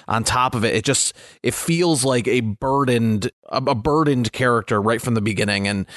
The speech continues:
and I, I don't know how, how you do that. I mean, it's all of it together, right? But, like, it just, it sets that tone in such a weird way. Like, when you're set, starting on this adventure, it, like, from the very outset, there was not,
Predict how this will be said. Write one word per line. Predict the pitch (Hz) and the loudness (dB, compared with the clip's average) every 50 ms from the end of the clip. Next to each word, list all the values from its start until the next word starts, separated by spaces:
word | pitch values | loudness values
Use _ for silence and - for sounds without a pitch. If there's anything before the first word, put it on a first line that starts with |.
| - - - | -16 -10 -6
and | - 104 | -4 -2
I, | 120 143 - _ - | -2 -2 -4 _ -6
I | 131 151 | -2 -2
don't | 170 175 165 | 0 0 0
know | 165 165 | 0 0
how, | 143 147 156 156 156 143 135 - - | 0 0 0 0 0 -2 -4 -8 -6
how | 151 139 156 | -4 -2 0
you | 156 160 156 | 2 2 2
do | 147 196 196 | 2 2 2
that. | 151 135 110 101 | 2 2 2 2
I | 110 | 2
mean, | 110 113 113 | 2 2 2
it's | 113 - - - | 0 -2 -4 -4
all | - 135 135 135 135 | -2 0 2 2 2
of | 113 | 0
it | 127 - | -2 -2
together, | - 127 165 165 - 110 110 | -2 -2 0 0 0 2 2
right? | 113 123 139 - - | 2 2 0 0 0
But, | 120 113 - - - - - - - - - | -2 -4 -4 -6 -18 -20 -20 -20 -16 -6 -4
like, | - 107 101 - - _ - | -4 -4 -4 -6 -12 _ -6
it | 139 - | -4 -2
just, | 147 131 - - - | -2 -2 -2 -4 -4
it | - - - | -4 -2 0
sets | - - 185 208 - | 0 0 0 0 0
that | - 147 123 - | 0 0 0 0
tone | - 151 147 143 | 0 0 2 2
in | 131 | 2
such | 120 131 107 135 | 0 0 0 0
a | 117 | 0
weird | 104 120 127 131 123 117 | 0 2 2 2 2 2
way. | 110 120 123 117 110 | 2 2 2 2 2
Like, | 104 110 107 - | 2 0 0 0
when | 127 143 | 0 2
you're | 185 185 | 2 2
set, | - - 160 156 156 - | 2 2 0 0 0 0
starting | - 156 156 156 147 139 | 0 0 2 2 2 2
on | 131 127 | 2 2
this | 113 - | 2 0
adventure, | 117 101 110 120 120 - - 104 104 101 | 0 2 2 0 0 2 0 0 0 0
it, | 98 - 117 113 98 - - - - - - | 0 0 0 -2 -2 -8 -12 -18 -14 -8 -6
like, | 190 175 - | -6 -4 -2
from | - 156 139 123 | -2 0 0 0
the | 117 | 0
very | 98 113 135 143 147 147 131 | 0 2 2 2 4 4 4
outset, | 123 127 131 - - 107 95 - | 2 2 2 2 0 0 0 0
there | - 117 117 110 120 117 | -2 0 2 2 2 2
was | 117 113 107 113 | 2 2 2 2
not, | 120 123 139 151 151 143 - | 2 4 2 2 0 -2 -4